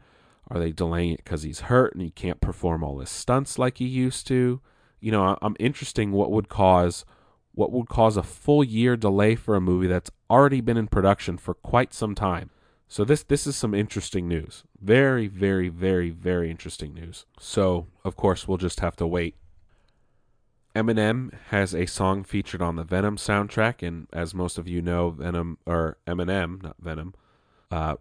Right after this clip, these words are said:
recently released Kamikaze, his new album, which is straight fire. It's amazing. Partial bias, 'cause Eminem is the greatest rapper of all time. Uh, end of story. Done. Boom. Uh-uh. That's it. Bye.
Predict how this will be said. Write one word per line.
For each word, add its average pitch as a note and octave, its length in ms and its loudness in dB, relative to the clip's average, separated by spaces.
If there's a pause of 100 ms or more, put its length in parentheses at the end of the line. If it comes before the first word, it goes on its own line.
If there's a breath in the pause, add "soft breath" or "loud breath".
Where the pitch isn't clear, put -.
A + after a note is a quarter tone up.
(120)
recently F2+ 380 -2
released E2+ 440 0
Kamikaze, G2 760 0
his E2+ 200 -6
new D#2+ 340 -4
album, E2+ 500 0
which E2 240 -8
is - 380 -10
straight - 460 -6
fire. F#2+ 580 2
It's - 120 -14
amazing. F2 600 -2 (920)
Partial F#2+ 280 4
bias, F2 400 2
'cause D#2+ 300 -4
Eminem D#2+ 340 -4
is D#2+ 220 -8
the - 120 -10
greatest E2 340 -2
rapper D#2+ 260 -2
of D#2+ 100 -8
all D#2+ 120 -6
time. G2+ 340 -2
Uh, D#2 400 -6
end G2 140 -2
of F#2 100 -2
story. F#2 360 2 (120)
Done. E2+ 340 -4
Boom. E2 300 -2 (320)
Uh-uh. E2+ 300 -6 (160)
That's E2 240 -8
it. D2+ 160 -8 (120)
Bye. D#2+ 280 -4